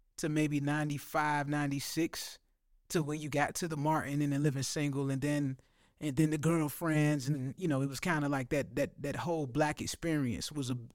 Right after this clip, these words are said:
a build-up. But yeah, In Living, I think it all started with In Living Color, though, because In Living Color was really promoting and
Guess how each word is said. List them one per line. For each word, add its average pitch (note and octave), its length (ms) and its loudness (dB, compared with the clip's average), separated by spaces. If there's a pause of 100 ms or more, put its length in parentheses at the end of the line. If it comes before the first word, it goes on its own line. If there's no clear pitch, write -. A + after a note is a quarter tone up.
(120)
a C3 100 -4
build-up. D3+ 600 -2 (1800)
But E3+ 120 2
yeah, F#3 140 6
In C3+ 180 0
Living, E3 360 0
I F3 100 -4
think E3+ 220 -2
it D#3+ 60 2
all E3 160 2
started F3+ 440 0
with A#2 240 -6
In A2+ 120 0
Living A2 240 -4
Color, F#2+ 340 -8
though, - 200 -10 (180)
because D3+ 240 -4
In D3+ 120 0
Living E3+ 240 -2
Color G#3 340 0
was C3+ 200 -6
really E3 320 -2
promoting C#3 840 0
and A#2+ 500 -4